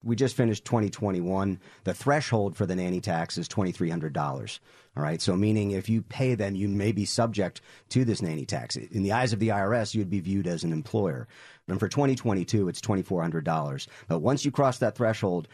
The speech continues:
you're responsible for the employer and employee Social Security tax, as well as Medicare tax. It's a total of seven point six five percent. The number for twenty twenty-two, the threshold, is twenty-four hundred dollars. That's annually.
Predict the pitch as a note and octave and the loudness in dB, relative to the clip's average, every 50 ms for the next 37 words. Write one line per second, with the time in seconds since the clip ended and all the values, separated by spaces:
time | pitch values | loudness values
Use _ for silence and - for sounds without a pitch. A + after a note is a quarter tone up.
0 | - - - - G#2 G#2+ G2+ F#2 - - G#2 G2+ G#2 - - G2+ G2+ F#2 - - | -20 -6 0 2 2 2 2 0 0 2 2 2 0 -2 -2 -2 -2 -2 0 0
1 | F#2 F2+ E2 - - - - - G#2 G#2 G2 G2 G2 - - - C3 B2 B2 B2 | 0 0 -2 -6 -10 -8 -4 0 0 0 0 0 -2 -2 -2 0 2 4 4 4
2 | A#2+ A2 G#2 G2+ - _ - G#2+ B2 C#3+ D#3 D#3 D#3 D3 C#3 B2+ - C3+ C3 B2+ | 4 2 0 0 -4 _ -2 0 0 2 2 2 2 2 0 0 0 0 0 2
3 | B2 A#2+ A#2 A#2 A2+ A2 G#2+ G#2 - - _ - - - C3 A2+ G#2 - A2 - | 2 2 2 2 2 0 -2 -4 -6 -14 _ -6 -2 -2 0 0 -2 -4 -6 -6
4 | G2+ F2+ - A2 G#2 A2+ A#2+ C3 C3 D3+ D3 D3+ D#3 D3 - - - - _ _ | -4 0 2 2 4 4 2 2 2 0 0 0 -2 -4 -6 -10 -12 -14 _ _
5 | - - - A#2 A2 G#2 G2 G2 G#2 A2+ A#2 A#2 A2+ A2 F#2+ F#2+ G#2 F#2+ F2+ - | -20 -8 -4 -2 -2 0 0 0 2 2 2 2 0 0 0 0 -2 -2 -2 -4
6 | - F2 D2+ - - C#2+ B1 A#1 - - F2+ - F#2+ - - B2+ B2 B2 A#2 G2+ | -4 -6 -6 -4 -6 -6 -6 -6 -8 -8 -6 -6 -4 0 0 2 2 2 0 0
7 | - - A2+ F#2 G#2 G2 - A2 G2+ F2+ - - F#2+ - - - F2 D#2+ D#2 - | 0 0 0 0 0 -2 0 0 -2 -2 -2 -4 -6 -4 0 0 0 0 -2 -4
8 | - D#2+ D#2+ - - C2+ - - - - - - - - - F#2+ F#2 G2 A#2 C3 | -6 -6 -4 -4 -4 -6 -6 -10 -16 -20 -20 -20 -20 -6 -2 0 2 4 4 4
9 | C3+ C#3+ C3+ - C#3 - - B2+ B2+ B2 A#2+ - B2 A#2+ A#2+ A#2+ A#2 - B2 A#2 | 4 2 2 2 0 0 2 0 2 0 0 0 0 0 0 0 0 0 0 2
10 | A#2 A2+ F2+ - - - D3 C3 B2+ - - G#2+ G2 G2 F#2+ F2 - _ - - | 2 0 -2 -2 0 2 2 2 2 2 0 0 2 0 -2 -4 -6 _ -20 -20
11 | - - - F#2+ D#2+ - - _ - - G2+ G2+ A2 A#2+ A2 A2 - A#2+ A#2 B2 | -10 -6 -4 -4 -4 -6 -10 _ -6 -2 0 2 2 2 0 0 0 2 2 2
12 | B2+ C3 A#2+ B2+ C#3 B2+ A2 E2 D2 D#2 E2 E2+ E2+ - D#2+ D#2 D#2 - - G2+ | 2 2 2 0 2 2 2 0 0 -2 -4 -6 -4 -4 -4 -4 -4 -4 -2 0
13 | G#2+ A2 A2 F2+ D2 D2 D2 D2+ D#2 | 2 2 2 0 -2 -4 -8 -8 -8